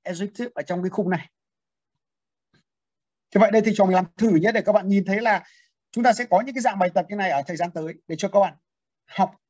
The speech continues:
cái lượng từ học thuật để đưa vào bài essay. Các bạn thấy chúng mình đang sử dụng rất nhiều nguồn tài liệu và sách khác nhau và khối lượng kiến thức ngày càng nhiều để chúng mình học.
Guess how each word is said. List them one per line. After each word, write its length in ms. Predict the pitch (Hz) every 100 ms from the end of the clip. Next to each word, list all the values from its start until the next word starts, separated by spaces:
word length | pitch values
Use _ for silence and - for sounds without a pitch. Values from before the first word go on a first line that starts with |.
| -
cái 100 | 202
lượng 180 | 226 180
từ 80 | 196
học 160 | 170 175
thuật 140 | 180 160
để 80 | 151
đưa 140 | 175
vào 100 | 185
bài 180 | 160 156
essay. 340 | 165 - 170 165 _ _ _ _ _ _
Các 60 |
bạn 80 | 196
thấy 100 | 190 202
chúng 120 | 202
mình 100 | 190
đang 140 | 185
sử 120 | -
dụng 180 | 147 180
rất 140 | 208 277
nhiều 160 | 240
nguồn 180 | 190 175
tài 100 | 175
liệu 180 | 165 156
và 80 | 151
sách 180 | 233 220
khác 100 | 208
nhau 200 | 190 170
và 80 | 147 139
khối 160 | 175 214
lượng 140 | 214
kiến 120 | 190
thức 140 | 208 233
ngày 160 | 208
càng 200 | 180 175
nhiều 280 | 170 170 147 _ _
để 100 | 139
chúng 120 | 175
mình 100 | 190
học. 240 | 170 160